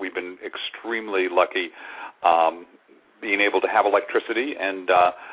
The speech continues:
we'll probably head back up to, to New York City next week now that, uh, little by little the power is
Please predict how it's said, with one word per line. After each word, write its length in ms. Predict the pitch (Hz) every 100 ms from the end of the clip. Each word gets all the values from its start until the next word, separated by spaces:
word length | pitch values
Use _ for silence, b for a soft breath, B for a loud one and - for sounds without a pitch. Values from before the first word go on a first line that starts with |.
| B
we'll 120 | 104
probably 360 | 95 110 95 101 -
head 180 | 104 -
back 200 | 92 90 -
up 120 | 98 -
to, 100 | - 95 - - -
to 260 | 101 92 92
New 100 | 95
York 160 | 92 92 -
City 360 | 92 90 90 -
next 300 | 90 87 -
week 160 | 92 - - B B B B -
now 200 | 98 92
that, 220 | 90 87 -
uh, 80 | 90
little 240 | 92 101 104
by 120 | 110
little 240 | 120 107
the 60 | 104
power 300 | - 107
is 40 | 98